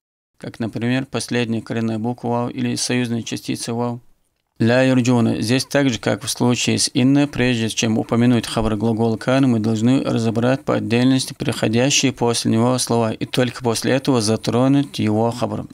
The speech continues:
Поэтому, держа в уме хабар "кана", а также не забывая о том, что мы всё ещё не упомянули хабар "инна", хабар "инна" тоже, мы переходим к глаголу "ля юрджуна". "Ля" — это харфу нафин, "ля яман". Это частица отрицания, которая не ка-, не оказывает на окончание этого глагола никакого влияния или воздействия.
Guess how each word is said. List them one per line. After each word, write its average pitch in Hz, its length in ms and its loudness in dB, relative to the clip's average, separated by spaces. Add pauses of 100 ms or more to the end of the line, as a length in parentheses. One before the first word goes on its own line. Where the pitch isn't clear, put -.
(180)
Поэтому, 120 460 2
держа 110 400 2
в 110 60 0
уме 113 220 2
хабар 113 280 -2
"кана", 139 340 2
а - 40 -8
также 113 400 0
не 110 140 2
забывая 113 500 2
о 117 40 -4
том, 123 260 0
что 123 160 -4
мы 117 160 2
всё 127 240 0
ещё 117 220 0
не 113 120 2
упомянули 120 540 2
хабар 110 260 -2
"инна", 143 380 2 (320)
хабар 113 340 -2
"инна" 113 260 2
тоже, 135 460 2
мы 120 220 0
переходим 127 640 0
к 135 60 -6
глаголу 117 420 2
"ля 117 320 4
юрджуна". 113 560 0 (520)
"Ля" — 123 220 4
это 151 180 0
харфу 123 360 0
нафин, 117 420 2
"ля 117 240 2
яман". 110 400 0
Это - 180 -6
частица - 460 -2
отрицания, 120 460 -2
которая 120 360 -2
не 113 140 0
ка-, 123 240 -2
не 123 140 2
оказывает 117 480 0
на 113 100 2
окончание 117 560 0
этого 113 220 -2
глагола 110 460 2
никакого 120 560 0
влияния 113 520 2
или 113 100 2
воздействия. 110 600 -2